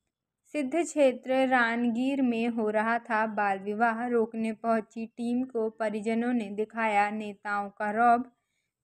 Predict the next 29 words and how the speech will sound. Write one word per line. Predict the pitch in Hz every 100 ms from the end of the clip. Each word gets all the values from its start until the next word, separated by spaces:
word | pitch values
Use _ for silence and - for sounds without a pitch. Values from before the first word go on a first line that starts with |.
| _
सागर | - 277 262 277 269
जिले | 277 277 277 302
के | 294 277 254 262
रहली | 240 247 240 240 247 254 277
थाना | 285 - 240 220 214 220 240 _ _
अंतर्गत | 226 226 226 233 226 240 220 -
सिद्ध | _ - 262 254 302
क्षेत्र | - 233 220 233 240
ना-, | 240 226 -
रानगिरी | 214 233 226 247 269 269 247 240 240 240 262 _ _ _ _ _ _ _ 240
में | 247 240 240 233
बाल | 233 214
विवाह | 220 233 240 240 233
रुकवाया | 240 233 220 214 208 208
गया | 208 214 233
है। | 262 254 285 - _ _ _
लड़की | 254 254 254 294
की | 294
उम्र | 269 247 247
अठारह | 233 233 233 226 220
साल | 226 247 226 233
से | 254 - 233 220
कम | 220 226 208 214
पाई | 220 208 208
गई | 202 226 240
थी। | 240 202
दोनों | 196 226 226 233
पक्षों | 233 226 - 254
को | 262 240 220 220